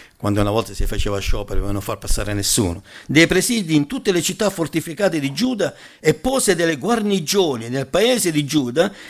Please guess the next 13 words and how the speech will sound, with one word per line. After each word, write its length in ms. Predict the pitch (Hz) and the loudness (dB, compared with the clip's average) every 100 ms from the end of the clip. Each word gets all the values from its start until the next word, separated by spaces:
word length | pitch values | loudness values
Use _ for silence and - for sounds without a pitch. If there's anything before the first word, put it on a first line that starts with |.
| - | -10
e 140 | - 139 | -2 2
nelle 320 | 156 214 196 | 2 4 2
città 380 | 196 175 185 165 | 0 -2 0 2
di 140 | 170 | 2
Efraim, 640 | 143 107 101 95 90 87 - | 0 -2 -2 -4 -4 -10 -8
che 160 | 120 | -2
Asa, 360 | 143 190 190 139 | 2 4 2 0
suo 200 | - 117 | -2 0
padre, 340 | 175 190 139 | 2 0 0
aveva 400 | 123 196 233 208 - - _ | 0 2 2 0 -4 -20 _
conquistate. 1080 | - 131 123 - 104 - 82 80 82 - - _ _ _ _ _ | -4 0 0 0 0 0 0 -6 -12 -20 -20 _ _ _ _ _
Traducetelo 640 | - 123 139 131 147 127 | -4 -2 0 0 0 0
in, 120 | 110 | -2